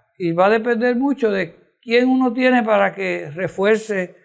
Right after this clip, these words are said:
la práctica de uno. Si uno tiene intensivo, pues uno puede también hacer un tipo de cirugía, eh, grande, extensa, como esa la de los pectus que le hablé,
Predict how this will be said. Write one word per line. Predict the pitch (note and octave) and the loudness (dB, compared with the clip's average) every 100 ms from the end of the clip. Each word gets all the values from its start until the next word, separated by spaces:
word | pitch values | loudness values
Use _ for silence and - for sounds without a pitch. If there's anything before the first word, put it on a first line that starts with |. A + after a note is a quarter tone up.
| _ _ | _ _
la | F3 E3 | -4 -2
práctica | E3+ F3+ G3+ G3 G#3+ | 0 -4 -4 -4 0
de | G3+ F3 | 2 2
uno. | F#3 F#3 D3+ | 2 0 -2
Si | - | -6
uno | F3+ G#3 | -4 -2
tiene | G#3+ A#3+ A#3+ | 0 0 0
intensivo, | A3+ A#3 A3 G#3 B3+ B3 F#3+ F#3 - _ _ _ | -2 -2 -2 -2 0 2 0 -2 -12 _ _ _
pues | F#3+ F#3+ | -2 2
uno | G#3 | 2
puede | G#3 A3 G#3+ | 2 2 2
también | G#3 G#3 G#3+ | -2 -2 -2
hacer | G3+ A3 | -2 -4
un | G#3+ G3 F#3+ G#3+ - | -4 -6 -6 -8 -12
tipo | A3 G#3+ | -12 -4
de | G#3 | -4
cirugía, | G3+ G#3 F3+ F#3+ G#3+ G3+ - _ _ _ _ _ | -4 -4 -2 0 2 0 -2 _ _ _ _ _
eh, | E3 D#3 | -4 0
grande, | D#3 F3 G3 G3+ F#3 E3+ D#3+ | 2 4 4 2 -2 -2 -4
extensa, | - - - G3 G#3 F#3+ - F3 D#3 D#3 _ _ _ _ | -8 -14 -4 -2 0 -4 -4 -4 -4 -6 _ _ _ _
como | - C#3+ | -12 -6
esa | D#3 F#3+ | -2 0
la | F3+ E3+ | 2 4
de | E3 | 4
los | D#3 D#3 - | 2 0 -2
pectus | F3+ G3 F#3+ F3+ - | 0 0 -4 -14 -16
que | E3+ | -8
le | D#3+ | -4
hablé, | D#3+ F3+ G#3+ G#3+ | -2 -2 -6 -8